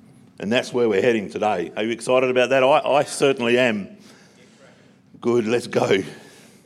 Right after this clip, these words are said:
You see, I really believe this is gonna be a journey of discovery, of, of real revelation and real insight for us as a church and as a people who follow Jesus. Um, and I think for some of us, the words that Jesus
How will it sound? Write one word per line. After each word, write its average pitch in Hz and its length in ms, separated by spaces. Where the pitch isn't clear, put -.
You 156 100
see, 175 200
I 180 140
really 185 320
believe 165 320
this 165 140
is 147 100
gonna 151 180
be 143 100
a 131 40
journey 143 340
of 127 160
discovery, 127 800
of, 131 260
of 120 280
real 151 480
revelation 143 720
and 117 180
real 139 240
insight 135 520
for 123 160
us 123 180
as 113 100
a 110 60
church 123 460
and 117 160
as 110 140
a 110 60
people 127 420
who 117 140
follow 117 360
Jesus. 110 520
Um, 117 400
and 143 140
I 156 80
think - 240
for 170 120
some 214 360
of 165 120
us, 131 420
the 139 120
words 147 360
that 139 120
Jesus 139 540